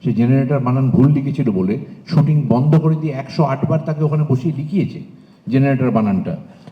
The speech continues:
মানে এটা হচ্ছে ঋতুপর্ণ ঘোষ, সে জীবনেও বলতে পারবে না, সে যে হয়তো জেনারেটর কিনবেও না, দেখলেও ভয় পাবে। সেই সুন্দরী মহিলাটি ভ্যানিশ। ঋতুপর্ণ ঘোষ একটা কালো হ্যারেম প্যান্ট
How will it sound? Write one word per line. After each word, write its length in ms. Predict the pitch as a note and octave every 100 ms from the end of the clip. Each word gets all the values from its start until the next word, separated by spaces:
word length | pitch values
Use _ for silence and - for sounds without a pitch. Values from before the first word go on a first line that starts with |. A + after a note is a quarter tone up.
| -
মানে 180 | D#3+ C#3 A#2
এটা 180 | E3+
হচ্ছে 200 | F3 F3 E3
ঋতুপর্ণ 440 | D#3+ - D3 A#2
ঘোষ, 200 | G#2 G2
সে 100 | E3 C3 A#2+
জীবনেও 360 | F3+ A3 A3
বলতে 280 | D#3+ D#3+ E3+
পারবে 260 | E3+ E3+ F3
না, 160 | G3+ G#3+ - -
সে 80 | D3
যে 120 | B2+
হয়তো 200 | C3+ D#3
জেনারেটর 340 | D3+ D3+ D#3 D#3+
কিনবেও 380 | F3 F3+ F#3 G3+
না, 140 | G#3
দেখলেও 320 | D#3+ D#3 F3+ D#3+
ভয় 200 | A#2+ -
পাবে। 240 | F2 D#2+ D2 - - -
সেই 260 | D3+ E3+
সুন্দরী 480 | D#3 D#3 E3 D#3+ E3
মহিলাটি 460 | C#3+ B2 C#3+ C#3+ D#3+
ভ্যানিশ। 380 | - G#2 F2 - - - - _ _ _ _ _ _ _ _ _ _ _ _ _ -
ঋতুপর্ণ 480 | C3 D#3 D#3 D#3 C#3+
ঘোষ 280 | C3+ C#3+ A2+
একটা 280 | A2 A#2+
কালো 320 | A2 G#2+ A2+ B2
হ্যারেম 360 | G#2 A2 B2
প্যান্ট 360 | A#2 A2 C3+